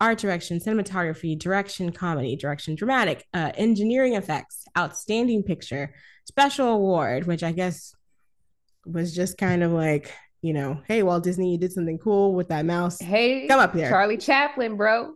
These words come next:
Speaker 2: We got you, bro. We liked how you <laughs> fell, that window <laughs> fell and didn't hit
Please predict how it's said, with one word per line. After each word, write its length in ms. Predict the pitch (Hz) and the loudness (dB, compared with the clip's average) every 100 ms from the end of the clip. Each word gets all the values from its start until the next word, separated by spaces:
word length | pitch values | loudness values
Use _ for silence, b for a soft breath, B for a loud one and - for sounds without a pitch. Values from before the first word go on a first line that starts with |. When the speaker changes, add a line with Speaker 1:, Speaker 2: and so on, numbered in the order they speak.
| - | -14
Speaker 2:
We 240 | 175 214 | -6 -2
got 380 | 220 254 254 - | 4 4 2 -4
you, 60 | 208 | -4
bro. 500 | 190 208 214 233 285 | 2 2 2 0 -8
We 260 | 180 220 254 | -6 -2 2
liked 300 | 240 254 269 | 4 2 0
how 180 | 220 220 | -2 0
you 180 | 226 220 | -2 -4
<laughs> 20 | |
fell, 320 | 208 285 262 | -2 2 2
that 320 | 226 226 196 156 _ _ | 4 4 4 -6 _ _
window 520 | 202 202 339 302 370 392 | -16 0 4 4 4 4
<laughs> 300 | 453 453 403 | 4 2 2
fell 360 | 403 466 480 453 | 4 6 6 4
and 100 | 359 | 2
didn't 360 | 427 381 392 | 2 2 2
hit 200 | 415 453 | 4 4